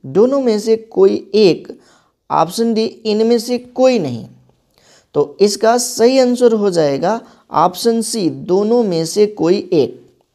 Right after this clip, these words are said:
क्योंकि वायरस में या तो डीएनए होगा या आरएनए होगा, दोनों एक साथ नहीं होता है। वायरस में दोनों एक साथ नहीं होता है,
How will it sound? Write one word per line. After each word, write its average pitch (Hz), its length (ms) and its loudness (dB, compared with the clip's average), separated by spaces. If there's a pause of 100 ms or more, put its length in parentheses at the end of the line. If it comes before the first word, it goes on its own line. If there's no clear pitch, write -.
(640)
क्योंकि 180 380 0
वायरस 156 540 0
में 233 220 -4 (320)
या 175 280 2
तो 226 220 0
डीएनए 147 560 -2
होगा 226 560 2 (340)
या 196 300 4 (480)
आरएनए 240 540 2
होगा, 135 380 -6
दोनों 190 500 -2
एक 240 380 -4
साथ 214 440 -2
नहीं 226 340 2
होता 131 280 -4
है। - 200 -14 (1040)
वायरस 143 560 4
में 165 300 -6 (100)
दोनों 170 400 -2
एक 190 300 2
साथ 233 420 -6
नहीं 214 260 0
होता 135 240 -6
है, - 140 -16